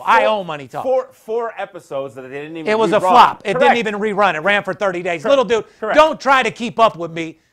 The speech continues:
Speaker 1: because you can't. And you are the, literally the biggest liar and worst fucking handicapper anybody's ever met, dude. You are the definition of a clown.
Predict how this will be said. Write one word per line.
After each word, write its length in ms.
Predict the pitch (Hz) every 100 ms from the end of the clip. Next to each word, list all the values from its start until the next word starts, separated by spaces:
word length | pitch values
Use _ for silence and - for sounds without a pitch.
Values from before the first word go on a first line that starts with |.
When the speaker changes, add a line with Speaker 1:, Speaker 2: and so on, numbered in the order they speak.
| -
Speaker 1:
because 460 | 233 - 240 185
you 100 | 196
can't. 440 | 202 - 226 165 - _ _ _
And 180 | 208 196
you 200 | 254 247
are 180 | 240 170
the, 180 | 214
literally 640 | 190 208 269 269 262 254 254 _ -
the 140 | 190
biggest 480 | 143 240 262 285 190
liar 560 | 185 233 202 139 123 - _ _ _
and 240 | 202 185 175
worst 280 | 226 226 -
fucking 320 | 226 202 180
handicapper 720 | 175 170 147 170 151 151 151 _ _
anybody's 640 | 233 208 180 175 165 156
ever 220 | 160 147 135
met, 260 | 127 113
dude. 160 | 127 127 _ _
You 280 | 175 247
are 320 | 233 214 208 185
the 80 |
definition 840 | 151 190 208 202 196 180 156 139 127 _ _ -
of 160 | 156
a 60 | 151
clown. 360 | - - 113